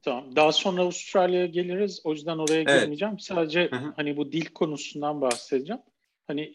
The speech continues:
Speaker 1: geçen yıl biliyorsunuz bu Amerika'da başlayan, e, Black Lives Matter
Speaker 2: Hı hı.
Speaker 1: eylemlerinde de şey başladı ya. Hani bu tarihteki sömürgeci,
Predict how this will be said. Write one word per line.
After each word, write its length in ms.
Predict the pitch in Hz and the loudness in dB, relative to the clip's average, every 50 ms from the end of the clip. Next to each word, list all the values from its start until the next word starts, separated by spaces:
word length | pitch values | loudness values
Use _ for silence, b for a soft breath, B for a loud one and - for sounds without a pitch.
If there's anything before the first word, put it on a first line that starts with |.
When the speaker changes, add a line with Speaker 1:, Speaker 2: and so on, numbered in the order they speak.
| - | -6
Speaker 1:
geçen 360 | 127 147 143 143 - 185 165 165 | -2 -2 -2 0 0 0 0 0
yıl 300 | 160 160 156 156 147 151 | 0 0 0 -2 -2 -2
biliyorsunuz 560 | 151 151 156 147 151 - - 131 117 120 123 | 0 2 2 2 0 -4 -8 -8 -8 -4 -4
bu 180 | 123 120 - - | -4 -4 -4 -2
Amerika'da 560 | - 127 123 127 123 123 - - 131 123 123 | -2 0 0 0 0 -2 0 2 4 4 4
başlayan, 520 | 120 123 117 - - - - 123 117 117 - _ _ _ _ _ _ _ _ _ _ - | 4 2 0 0 -4 -6 -4 -4 -4 -4 -8 _ _ _ _ _ _ _ _ _ _ -6
e, 160 | 107 104 107 117 | -6 -4 -2 0
Black 360 | 120 131 131 127 - - - | 4 4 4 2 2 2 4
Lives 320 | 131 127 127 123 120 123 | 4 4 4 2 0 -2
Matter 420 | 123 123 117 - - 135 117 113 - - _ _ _ _ _ _ _ | -4 -6 -6 -4 -2 -2 -2 -2 -4 -8 _ _ _ _ _ _ _
Speaker 2:
Hı 80 | - 101 | -12 -8
hı. 200 | 104 113 120 123 | -6 -2 2 4
Speaker 1:
eylemlerinde 680 | 120 117 123 131 127 131 131 135 135 135 143 143 143 143 | 4 6 6 4 4 4 6 4 4 4 4 4 4 4
de 100 | 156 151 | 4 4
şey 260 | - - 180 165 139 | 4 4 4 4 4
başladı 480 | 143 143 139 - - - 170 165 208 | 4 4 2 0 -4 -4 -4 -2 -2
ya. 240 | 240 202 131 107 - - _ _ _ _ _ _ _ _ _ | 0 0 0 -2 -4 -8 _ _ _ _ _ _ _ _ _
Hani 160 | - 123 120 | -6 -4 -2
bu 80 | 123 135 | -4 -4
tarihteki 720 | - - 165 147 143 143 139 135 - - 147 139 - - 139 | 0 4 4 6 6 6 4 0 -2 -2 -2 0 0 -4 -4
sömürgeci, 1000 | - - - - 139 135 139 139 131 135 135 135 131 131 127 135 139 139 139 - | -4 -2 0 0 2 2 2 0 0 2 0 2 2 2 0 0 0 0 -2 -12